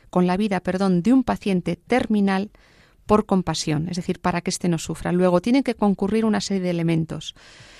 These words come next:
Que sea un paciente terminal, que haya intención de acabar con su vida, o lo que es lo mismo, de matar, ya sea activamente o pasivamente, es decir, por una inyección letal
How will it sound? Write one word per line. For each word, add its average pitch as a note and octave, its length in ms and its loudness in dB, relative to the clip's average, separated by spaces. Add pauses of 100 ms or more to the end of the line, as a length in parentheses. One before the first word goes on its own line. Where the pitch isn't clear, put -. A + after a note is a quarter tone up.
(220)
Que F#3+ 80 2
sea G3+ 500 2
un G3 120 2
paciente G3 420 -2
terminal, F#3 600 0 (540)
que A#3+ 120 6
haya A3+ 180 6
intención F#3 800 4
de F3+ 140 0
acabar F#3 340 2
con G#3 140 0
su F3+ 180 -2
vida, F#3+ 380 -2
o - 80 -4
lo E3 120 -2
que - 100 -6
es D#3+ 80 -6
lo F3 80 0
mismo, E3 500 0
de C#3+ 120 -6
matar, F3 420 -4 (320)
ya - 280 -2
sea E3+ 340 2
activamente F3+ 880 4
o D#3+ 100 -6
pasivamente, E3+ 640 -4
es G#3 60 -8
decir, F3 300 -6
por E3 220 0
una E3 140 0
inyección E3+ 420 -2
letal F3 380 2